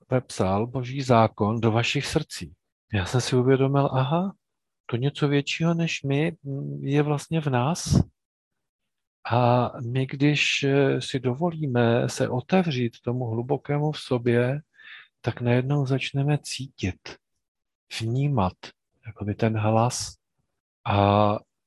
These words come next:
já potom hodně v životě jsem, eh, začal se obracet do tohodle místa v sobě.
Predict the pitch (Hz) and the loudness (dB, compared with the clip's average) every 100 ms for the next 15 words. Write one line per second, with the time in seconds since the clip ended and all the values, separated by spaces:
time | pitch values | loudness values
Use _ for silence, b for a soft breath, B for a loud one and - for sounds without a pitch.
0 | _ _ _ _ _ _ _ - 107 - | _ _ _ _ _ _ _ -4 -2 -2
1 | 127 180 185 190 170 - _ _ _ _ | -2 0 2 0 -4 -10 _ _ _ _
2 | _ _ _ _ 117 123 156 185 151 143 | _ _ _ _ -2 0 0 0 -2 -2
3 | 147 143 147 143 151 - 143 - 147 135 | -2 2 4 6 4 0 -6 -4 0 0
4 | 135 135 139 139 139 135 131 131 - 143 | 0 -2 -2 -2 -2 -2 -2 -4 0 4
5 | 139 143 147 _ B B B B - 151 | 6 6 2 _ B B B B -2 2
6 | 139 139 165 185 - 98 - - - 110 | 2 4 4 4 2 -4 -4 -20 -14 -8
7 | 113 127 117 117 120 113 131 - 123 - | -6 -2 0 0 0 -2 -4 -2 -4 -2
8 | - 98 101 95 | -6 -4 -2 -2